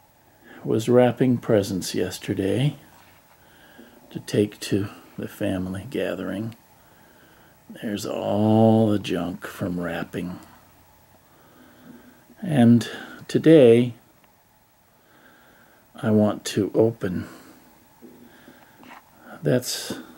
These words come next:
paintings that my stepfather and mother own, paintings and photographs. That's actually a photograph that my mom took.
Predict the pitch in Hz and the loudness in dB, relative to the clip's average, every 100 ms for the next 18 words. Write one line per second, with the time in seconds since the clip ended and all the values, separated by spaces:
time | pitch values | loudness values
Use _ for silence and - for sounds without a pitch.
0 | - _ _ _ _ - - - - - | -20 _ _ _ _ -20 -20 -20 -20 -20
1 | _ _ _ - 160 156 120 117 117 156 | _ _ _ 2 6 8 6 4 4 2
2 | - 123 107 95 - - - - - _ | -2 -4 -4 -8 -12 -20 -20 -20 -20 _
3 | - - - _ - - 113 - 110 107 | -20 -20 -20 _ -4 2 2 2 0 2
4 | 113 110 104 104 98 101 107 - - - | 6 6 6 4 2 0 -2 -6 -16 -20
5 | - - 104 101 113 - 117 113 113 113 | -12 -4 0 0 -2 0 4 6 4 2
6 | 113 104 - 110 98 95 92 101 - - | 0 0 4 4 4 2 -2 -4 -10 -20
7 | - - - - - - - - - 160 | -20 -20 -20 -20 -20 -20 -20 -4 4 4
8 | 175 151 135 - 117 98 - 131 117 107 | 6 6 6 4 4 4 4 6 6 4
9 | 95 90 - - - 95 95 98 95 98 | 2 0 -4 -6 -4 -4 -4 -4 -4 -6
10 | - 92 - | -6 -6 -8